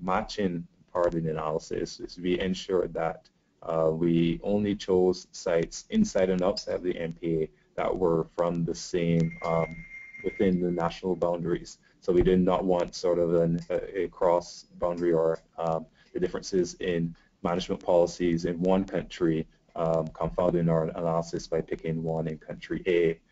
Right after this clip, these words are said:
uh, versus one in country B. So we did attempt to control for, um, some of the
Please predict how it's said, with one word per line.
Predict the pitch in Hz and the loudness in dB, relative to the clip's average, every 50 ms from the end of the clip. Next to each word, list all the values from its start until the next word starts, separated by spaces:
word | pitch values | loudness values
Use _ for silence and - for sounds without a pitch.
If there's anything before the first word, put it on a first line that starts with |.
| _ _ _ - | _ _ _ -8
uh, | 82 78 76 | -6 -6 -4
versus | 76 76 80 80 - - 87 82 - | -2 0 -2 -2 -2 -2 -8 -6 -2
one | 85 82 80 80 | -2 -2 -2 -2
in | 80 - | -4 -8
country | - - 80 - - 92 85 | -10 -12 -12 -6 -4 -4 -4
B. | 85 - 82 80 85 - - - _ _ _ _ _ _ | -2 -2 -4 -4 -4 -6 -8 -12 _ _ _ _ _ _
So | - - 87 82 80 80 78 80 82 - | -4 2 4 4 4 4 4 2 2 2
we | 90 87 85 85 | 2 2 2 2
did | 85 85 107 107 - - - - - - - | 2 4 4 4 4 4 0 -10 -16 -18 -20
attempt | - - - - 82 82 - - | -20 -14 -10 -8 -8 -8 -10 -8
to | - 87 85 85 | -6 -4 -4 -4
control | - 85 82 82 85 - - 92 85 82 80 78 78 - | -4 -4 -6 -6 -2 2 4 4 6 6 4 2 0 -2
for, | - 85 82 80 80 80 78 - _ _ _ _ _ _ _ - | 0 2 2 4 4 2 0 -2 _ _ _ _ _ _ _ -6
um, | - 82 80 | -4 -2 -2
some | 80 - 90 82 80 | -2 0 0 0 2
of | 80 76 | 2 2
the | 85 80 80 80 80 78 | 2 2 2 2 0 -2